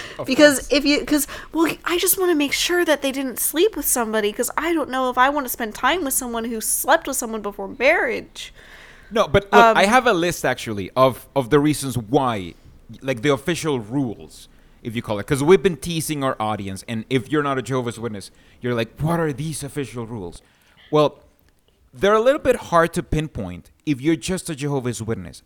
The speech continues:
Speaker 1: but if you're an elder, you would get this extra secret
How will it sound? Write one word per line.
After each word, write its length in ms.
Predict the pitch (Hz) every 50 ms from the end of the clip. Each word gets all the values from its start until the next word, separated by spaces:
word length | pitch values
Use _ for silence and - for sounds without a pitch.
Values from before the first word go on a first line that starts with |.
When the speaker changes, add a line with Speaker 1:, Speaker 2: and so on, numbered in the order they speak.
| _ _
Speaker 1:
but 140 | - 160 156
if 120 | 160 127 170
you're 140 | 220 226
an 100 | 220 196 - -
elder, 480 | 165 180 196 175 - 101 87 85 82 - _ -
you 220 | 123 95 117 143
would 220 | 135 143 139 117
get 320 | - 120 113 110 107 - - - _ _ _ _ _ _ _ -
this 300 | 95 120 117 110 - - - -
extra 520 | 156 160 - - - 160 147 139 139 131 - _
secret 600 | - - - 170 147 - - 139 123 120 -